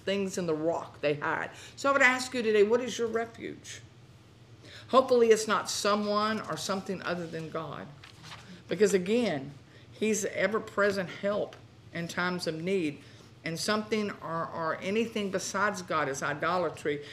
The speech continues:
And we have to remove that. We have to lean on him and him alone.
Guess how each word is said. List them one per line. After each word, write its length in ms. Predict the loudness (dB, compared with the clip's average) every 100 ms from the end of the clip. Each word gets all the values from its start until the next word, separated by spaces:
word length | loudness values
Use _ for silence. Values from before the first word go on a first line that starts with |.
| -10
And 120 | -2
we 100 | 0
have 260 | 2 2 0
to 100 | -2
remove 440 | -4 -2 0 0 0
that. 140 | -2
We 100 | 0
have 200 | -2 -2
to 80 | -4
lean 300 | -2 -2 -2
on 140 | -2
him 260 | -4 -4 -4
and 120 | -6
him 160 | -6 -6
alone. 420 | -4 -2 -4 -6